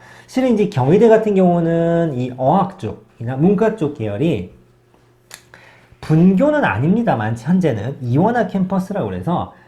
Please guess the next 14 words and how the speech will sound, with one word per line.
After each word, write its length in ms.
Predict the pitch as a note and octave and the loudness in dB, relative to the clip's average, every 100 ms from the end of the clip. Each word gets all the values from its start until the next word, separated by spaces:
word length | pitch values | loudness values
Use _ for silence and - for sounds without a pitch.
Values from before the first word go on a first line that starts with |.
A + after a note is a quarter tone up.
| _ | _
국제 340 | - D3 C4+ C4+ | -6 -4 -2 -2
캠퍼스에 560 | A#3+ F#3+ F3 D3+ C3 | -2 -2 -2 -4 -6
있는 240 | G#2+ A2 A2 | -6 -6 -4
과들을 420 | F#3+ G3 D#3+ C3 | -4 -2 -4 -4
지원하는 500 | - A#2 D3 E3 A#2+ | -4 -2 0 -2 -4
경우들이 440 | - A2+ C3+ G#2 | -6 -8 -6 -8
조금 300 | - - A#2+ - | -8 -10 -8 -4
있습니다. 880 | D#3+ - A2+ F2+ F2+ A2 F3+ A#3 - - - _ | -6 -4 -8 -8 -8 -2 -2 -2 -8 -20 -20 _
한양대도 720 | - A3+ B3+ G3 - F2+ G#2+ E3+ | -6 -2 0 0 -2 -6 -4 -2
마찬가지죠. 880 | A#2+ F#2+ - E3+ - - A#2+ A#2+ _ _ - | -2 -4 -6 -8 -8 -10 -10 -10 _ _ -20
그러니까 480 | A2 A2 C3+ F3+ F#3 - - | -10 -2 0 0 -2 -14 -12
이게 200 | A#2+ A#2 | -6 -2
이제, 500 | A#2 G2+ G#2 G2+ F2+ - - | -2 -4 -6 -8 -10 -14 -14
어, 420 | F2+ F2 F2 | -12 -10 -12